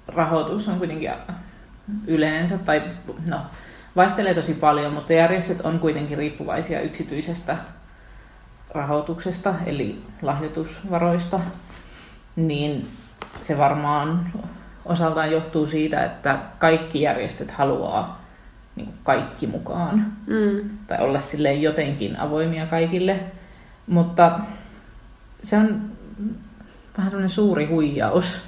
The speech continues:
Speaker 2: Mm.
Speaker 1: Niinku, et miksi pitäisi haluta, kun niillä on kuitenkin ne omat intressiryhmät ja
Speaker 2: Mm.
Speaker 1: ne tahot, joiden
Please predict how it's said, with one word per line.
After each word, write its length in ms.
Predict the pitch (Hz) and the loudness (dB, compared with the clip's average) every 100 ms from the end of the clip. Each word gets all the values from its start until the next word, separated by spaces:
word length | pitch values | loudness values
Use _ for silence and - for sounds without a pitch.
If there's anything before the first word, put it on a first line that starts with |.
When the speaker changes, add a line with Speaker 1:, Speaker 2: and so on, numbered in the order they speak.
| - - | -8 2
Speaker 2:
Mm. 320 | 208 196 190 | 4 4 4
Speaker 1:
Niinku, 140 | 170 | 4
et 100 | 170 | 6
miksi 640 | 202 208 - - - - - - - - - - | 6 6 4 -4 -10 -12 -18 -20 -20 -20 -20 -4
pitäisi 480 | 180 175 170 - - 175 | -2 0 0 0 -4 -4
haluta, 380 | 190 - - - - - - - - - - | -2 -2 -4 -8 -12 -20 -20 -20 -20 -20 -8
kun 220 | 165 156 | -2 0
niillä 220 | 151 151 | 0 0
on 160 | 160 156 | 0 0
kuitenkin 420 | 147 135 - 95 | -2 -2 -6 -4
ne 100 | 104 | -4
omat 480 | 147 143 202 - - - - - - - - - - - | -4 -4 -6 -10 -18 -20 -20 -20 -20 -20 -20 -20 -12 -6
intressiryhmät 960 | 156 175 202 - 208 196 - 214 208 | -4 -2 -4 -4 -4 -4 -2 0 0
ja 180 | 185 - - - - - - - | -2 -4 -6 -16 -20 -20 -14 -6
Speaker 2:
Mm. 280 | 196 196 | -4 -2
Speaker 1:
ne 80 | - | -2
tahot, 440 | - 147 160 170 190 | 0 -2 -2 -2 -2
joiden 400 | 185 185 185 | 0 0 0